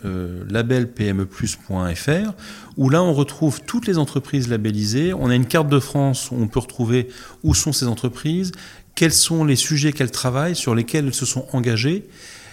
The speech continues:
On peut, et puis après, vous retrouvez alors aussi beaucoup dans les prospectus. Là, là-dessus,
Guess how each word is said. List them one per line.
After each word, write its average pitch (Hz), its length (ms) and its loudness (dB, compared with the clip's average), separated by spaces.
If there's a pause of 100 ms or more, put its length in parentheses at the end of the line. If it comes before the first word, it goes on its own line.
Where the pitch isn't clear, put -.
(160)
On 131 120 2
peut, 131 680 2
et 156 200 4
puis 143 240 0
après, 180 240 2
vous 160 120 2
retrouvez 131 380 2
alors 104 460 2
aussi 120 420 0
beaucoup 127 320 -2
dans 151 80 2
les 131 120 2
prospectus. 151 640 -2
Là, 131 120 2
là-dessus, 135 400 -2